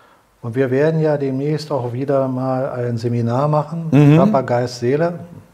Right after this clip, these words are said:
Speaker 1: Das eine hatten wir ja schon. Und da geht's ja genau um diese Aspekte.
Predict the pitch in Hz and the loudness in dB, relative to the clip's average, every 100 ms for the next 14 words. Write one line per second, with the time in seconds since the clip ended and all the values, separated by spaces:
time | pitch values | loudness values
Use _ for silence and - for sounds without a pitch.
0 | _ 117 101 117 117 110 131 147 147 - | _ -8 -6 -4 -2 -2 0 2 2 2
1 | 147 165 165 - - - - - 117 131 | 0 0 -4 -12 -20 -20 -20 -10 0 2
2 | 151 165 160 135 127 123 131 120 117 113 | 2 2 2 4 4 4 2 0 -2 0
3 | 113 104 - 101 - 82 | 0 -2 -8 -12 -10 -14